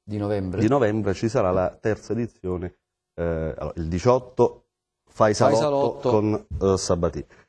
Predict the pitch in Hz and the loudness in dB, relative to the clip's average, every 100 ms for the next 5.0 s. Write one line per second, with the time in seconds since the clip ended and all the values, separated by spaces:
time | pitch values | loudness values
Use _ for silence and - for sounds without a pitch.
0 | _ - 107 110 127 156 175 120 123 - | _ -6 -2 2 0 0 2 2 2 -2
1 | 151 156 - _ _ 110 110 90 - 143 | -2 -2 -6 _ _ 2 2 0 -4 0
2 | 170 175 180 110 80 - _ _ _ _ | 2 6 6 4 -4 -16 _ _ _ _
3 | _ _ - - 95 85 78 92 85 78 | _ _ -18 -8 -4 -4 -2 0 0 -2
4 | 92 90 85 80 80 80 78 80 82 - | -4 -2 -2 -2 -4 -4 -6 -8 -10 -14